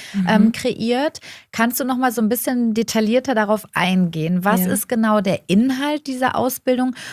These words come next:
Speaker 2: und vor allem, was machen die Flümer? Also was ist genau dein Ziel und, und was hast du damit wirklich auch kreiert?
Speaker 1: Mhm. Also ursprünglich hatte ich dann die Idee, naja, wir müssen irgendwie mit unseren Gefühlen umgehen können. Aber was sind denn eigentlich Gefühle? Was stellen sie dar? Wie kann ich sie greifen?
Speaker 2: Mhm.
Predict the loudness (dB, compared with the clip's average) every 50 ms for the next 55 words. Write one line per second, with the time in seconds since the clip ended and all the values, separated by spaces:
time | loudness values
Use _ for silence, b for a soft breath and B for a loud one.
0 | B B 2 2 2 2 2 0 -2 0 0 0 2 2 2 2 0 0 -2 0
1 | -2 -2 -2 0 0 0 0 0 -2 -2 -2 -2 -4 -8 -8 -10 -6 -4 -2 -2
2 | 0 0 0 0 -2 -2 -2 -2 -2 -2 0 0 0 0 -2 -4 -4 -4 -4 -4
3 | -4 -2 0 2 2 2 2 0 0 0 0 0 -2 -4 -4 -4 -2 -2 -2 -2
4 | -2 -4 B B B B B 0 0 0 0 -2 _ -6 0 0 0 0 0 -4
5 | -8 -4 0 0 0 0 0 -2 -2 -2 -4 -4 -2 0 0 0 0 -2 -4 -8
6 | -8 -6 -8 -8 -4 -4 -4 -4 -6 -8 -10 -10 -10 -8 -6 -4 -4 -2 -2 0
7 | 2 2 2 2 2 0 0 0 -2 B B B B B B B B B B -2
8 | 0 0 0 0 0 -2 -2 -2 -2 -2 -2 -2 -2 0 -2 0 2 2 4 4
9 | 4 2 0 -2 -2 2 4 4 4 4 4 2 -2 B B B B B B B
10 | B 2 4 4 4 6 6 6 6 6 6 4 2 2 2 2 4 4 4 4
11 | 4 2 0 2 0 0 -2 -4 -6 -4 -2 0 2 2 2 2 2 2 2 2
12 | 0 -2 -4 -4 -4 -2 -2 0 0 -2 -2 -4 -4 0 0 0 0 0 -2 -2
13 | 0 2 2 2 2 0 -2 0 -2 -2 -2 -4 -6 -6 -8 -8 -6 -4 0 0
14 | 0 2 2 2 2 2 0 0 0 -2 -4 -2 2 4 4 4 4 4 2 -2
15 | 0 0 2 2 2 0 0 0 -2 -2 -2 0 0 0 0 0 -2 -6 -6 -6
16 | -8 -8 -4 -2 0 0 -2 -2 -6 -6 -6 -6 -6 B B -4